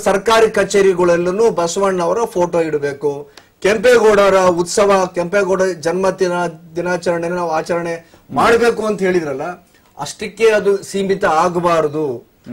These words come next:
ಅವರ ಮಾದರಿಗಳನ್ನ, ಅವರ ಮಾಡ್ತಕ್ಕಂಥ ಕೆಲಸಗಳನ್ನ, ತತ್ವ ಸಿದ್ಧಾಂತಗಳನ್ನ ನಾವು ಅಳವಡಿಸ್ಕೊಂಡ್ರೆ ಎಸ್, ಅದು ಬೇಷ್, ಅದು ಗುಡ್, ಅದನ್ನ ನಾವು ಹೇಳ್ಬೇಕೇ ಹೊರತು ಶೋ ಪೀಸ್ ತರ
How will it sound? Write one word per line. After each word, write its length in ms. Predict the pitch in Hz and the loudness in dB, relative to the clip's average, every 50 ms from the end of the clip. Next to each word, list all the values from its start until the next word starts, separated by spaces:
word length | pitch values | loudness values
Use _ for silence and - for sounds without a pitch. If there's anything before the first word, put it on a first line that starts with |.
| 113 - - | -14 -10 -4
ಅವರ 260 | - 151 165 170 165 156 | 0 0 2 2 2 0
ಮಾದರಿಗಳನ್ನ, 840 | 147 143 147 151 170 190 185 185 202 190 190 180 175 180 175 180 190 | 0 0 0 2 2 2 2 2 2 2 2 2 2 0 0 0 0
ಅವರ 340 | 196 190 180 175 175 175 170 | 2 2 2 2 0 -2 -2
ಮಾಡ್ತಕ್ಕಂಥ 720 | 165 160 160 175 185 180 - 202 180 - 190 185 170 180 | -2 -2 -2 -2 -2 -2 -4 -4 -4 -4 -4 -4 -4 -4
ಕೆಲಸಗಳನ್ನ, 760 | 185 170 170 - 160 170 175 170 190 175 170 175 180 185 180 | -4 -4 -4 -4 -6 -6 -4 -6 -6 -6 -4 -4 -4 -4 -6
ತತ್ವ 460 | 175 - - 175 175 175 - 208 226 | -6 -6 -6 -8 -8 -6 -2 -2 0
ಸಿದ್ಧಾಂತಗಳನ್ನ 840 | 214 214 202 190 170 196 196 190 185 - 196 175 175 175 170 175 170 | 0 -2 -4 -4 -2 0 0 0 -2 -4 -6 -4 -4 -4 -4 -4 -6
ನಾವು 320 | 165 165 160 151 147 - - _ _ _ _ _ - | -6 -6 -4 -6 -6 -8 -12 _ _ _ _ _ -6
ಅಳವಡಿಸ್ಕೊಂಡ್ರೆ 800 | 110 135 185 233 254 269 277 254 - - - 226 214 190 196 220 | -2 2 4 4 6 6 4 2 0 0 0 0 0 2 0 -2
ಎಸ್, 580 | 214 160 135 151 220 226 - - - - - - - _ _ _ _ - | -2 0 0 2 2 2 2 0 -2 -6 -8 -12 -16 _ _ _ _ -6
ಅದು 220 | - 254 247 208 | -4 -2 -2 -4
ಬೇಷ್, 600 | 147 117 - 349 - 403 349 - - - - - - | -2 0 2 4 6 6 4 4 0 -6 -12 -12 -10
ಅದು 200 | 156 170 196 233 | -10 -8 -8 -8
ಗುಡ್, 560 | 190 135 123 175 233 190 151 143 120 110 - _ _ _ _ _ _ - - | -10 -6 -2 -2 -2 0 -2 -4 -4 -4 -8 _ _ _ _ _ _ -6 -4
ಅದನ್ನ 280 | - 196 247 254 262 | -2 -2 0 0 2
ನಾವು 300 | 247 240 226 226 220 214 | 2 4 4 4 4 2
ಹೇಳ್ಬೇಕೇ 500 | 202 160 202 220 226 196 214 196 - 220 | 2 2 2 2 2 2 0 0 2 2
ಹೊರತು 520 | 190 170 156 151 - - 170 165 165 - - - _ _ _ - | 2 2 2 0 0 0 0 0 0 -2 -8 -20 _ _ _ -12
ಶೋ 460 | - - - - 226 233 262 277 277 | -10 -8 -4 2 4 6 6 6 4
ಪೀಸ್ 360 | - 247 262 254 226 - - | 2 0 0 0 0 0 2
ತರ 200 | - 214 196 170 | 2 2 2 2